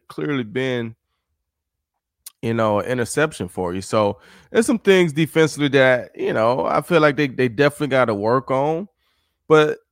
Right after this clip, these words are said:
they can make enough plays and get enough stops that if the offense is rolling,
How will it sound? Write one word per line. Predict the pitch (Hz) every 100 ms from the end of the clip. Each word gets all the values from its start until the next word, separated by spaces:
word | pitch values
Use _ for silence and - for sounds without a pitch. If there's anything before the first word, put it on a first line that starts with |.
| _ _ _ -
they | 131 208 285
can | 220 165
make | 139 151 151
enough | 139 117 127 127 _
plays | - 120 127 131
and | 117 95
get | 120
enough | 117 110 117
stops | - - 110 131 - - - _ _ _ -
that | 123
if | 120 107
the | 110 95 113
offense | 131 147 143
is | 123 101
rolling, | 101 123 147 185 214